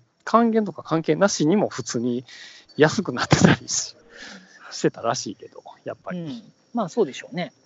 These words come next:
Speaker 1: まあ言うてもたかだか二パーの差やから、言ってみたら特売日に買った方が絶対安いって、
Speaker 2: そうです。
Speaker 1: っていう話やからね。
Speaker 2: そうです、そうです。
Speaker 1: うん。
Speaker 2: はい。
Speaker 1: まあこれもやっぱりマスコミに踊らされた消費者の、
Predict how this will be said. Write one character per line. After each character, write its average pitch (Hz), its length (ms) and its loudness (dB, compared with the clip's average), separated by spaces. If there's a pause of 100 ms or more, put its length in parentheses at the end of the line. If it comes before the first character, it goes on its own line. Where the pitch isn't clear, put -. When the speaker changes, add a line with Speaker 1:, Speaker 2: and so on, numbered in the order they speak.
Speaker 1:
ま 202 240 2
あ - 40 -20
言 110 140 -8
う 156 40 -10
て 220 100 -4
も 110 200 -8
た - 100 -14
か 220 120 2
だ 285 100 -2
か 110 120 -6
二 117 240 -8
パ 202 220 2
ー - 20 -4
の 113 160 -10
差 120 200 -4
や 135 120 2
か - 120 -14
ら、 95 180 -8
言 107 120 -10
っ - 40 -8
て 208 120 -4
み 220 80 0
た - 100 -2
ら - 80 -12
特 117 240 -8
売 202 180 4
日 196 120 -4
に 104 100 -10
買 - 160 -6
っ - 40 -20
た 143 100 4
方 113 160 -6
が 95 240 -14 (380)
絶 - 200 -12
対 185 140 -6
安 120 80 -4
い - 80 -16
っ - 0 -
て、 - 40 -18
Speaker 2:
そ 208 100 -2
う 147 40 -4
で 117 120 -12
す。 101 80 -12
Speaker 1:
っ - 20 -20
て - 160 -20
い - 20 -18
う 113 40 -20
話 104 140 -16
や 104 40 -14
か - 0 -
ら - 0 -
ね。 - 0 -
Speaker 2:
そ 190 80 -2
う - 40 -2
で 101 60 -6
す、 - 60 -18
そ 139 140 -6
う - 20 -14
で 135 120 -8
す。 - 240 -16 (340)
Speaker 1:
う 113 40 -10
ん。 101 120 -12
Speaker 2:
は 95 40 -18
い。 - 40 -20 (800)
Speaker 1:
ま 131 80 -2
あ 110 120 -8
こ 135 120 -2
れ 139 80 0
も 127 100 -4
や - 80 -14
っ - 40 -18
ぱ 131 120 0
り 107 220 -8
マ 110 160 -8
ス - 60 -14
コ 113 100 -6
ミ 113 120 -6
に 110 100 -8
踊 120 200 0
ら 113 80 0
さ 117 140 0
れ 107 100 -2
た 98 200 -12 (500)
消 113 200 -8
費 104 100 -10
者 - 180 -4
の、 95 200 -16